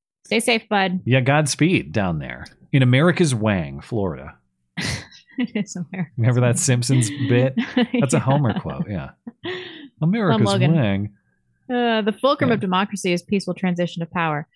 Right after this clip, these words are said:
Speaker 1: This can only happen if the power is aligned with the majority or the majority is aligned with the power in a multicultural
Speaker 2: Hmm.
Speaker 1: society. It was always, it will always be the latter instance, which is the majority is aligned to the power."
Speaker 2: That's interesting.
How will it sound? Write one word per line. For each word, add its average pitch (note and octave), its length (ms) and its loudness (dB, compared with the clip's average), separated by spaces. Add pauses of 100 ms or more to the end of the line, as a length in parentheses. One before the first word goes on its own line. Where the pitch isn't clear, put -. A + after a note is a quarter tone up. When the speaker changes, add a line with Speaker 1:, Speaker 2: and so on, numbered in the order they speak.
(300)
Speaker 1:
This B3+ 180 2
can B3+ 180 0
only A3 280 4
happen F#3 380 0
if E3+ 160 0
the F3+ 80 -6
power E3 320 0
is E3 80 -2
aligned D#3+ 300 0
with D#3+ 100 -8
the D#3+ 40 -6
majority D#3+ 520 -2
or F3 180 2
the E3 60 -2
majority F#3+ 320 2
is G3+ 80 0
aligned A3 240 2
with A3 80 -2
the G#3+ 60 -12
power A#3+ 280 2
in A#3 80 2
a A3 40 2
multicultural A3 480 0
Speaker 2:
Hmm. - 40 0
Speaker 1:
society. G3 440 -4
It F3 80 -2
was F3+ 220 -6
always, E3+ 540 -2
it F3 60 -4
will D#3+ 240 -6
always E3+ 400 0
be C3 360 -12 (840)
the F3 80 0
latter D3 540 -2 (560)
instance, - 500 -8
which D#3+ 140 -6
is D3+ 100 -10
the D#3 80 -6
majority D3+ 640 -6
is D#3 160 -8
aligned C#3+ 580 -10 (680)
to D#3 100 -12
the D3+ 60 -12
power." - 560 -14
Speaker 2:
That's A3 180 -4
interesting. - 480 -2